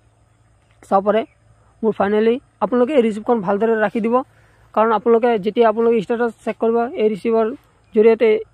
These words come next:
আপোনালোকে চেক কৰিব পাৰিব। কিবা প্ৰব্লেম হ'লে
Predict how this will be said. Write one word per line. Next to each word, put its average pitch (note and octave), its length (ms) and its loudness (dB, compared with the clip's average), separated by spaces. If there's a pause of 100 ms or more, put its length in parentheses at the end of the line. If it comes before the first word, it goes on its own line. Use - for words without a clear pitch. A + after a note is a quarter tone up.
(300)
আপোনালোকে G#3+ 340 -2
চেক G#3+ 140 -4
কৰিব A3+ 140 2 (100)
পাৰিব। A3+ 160 2 (880)
কিবা A#3+ 260 2
প্ৰব্লেম A#3 320 4
হ'লে A#3+ 160 2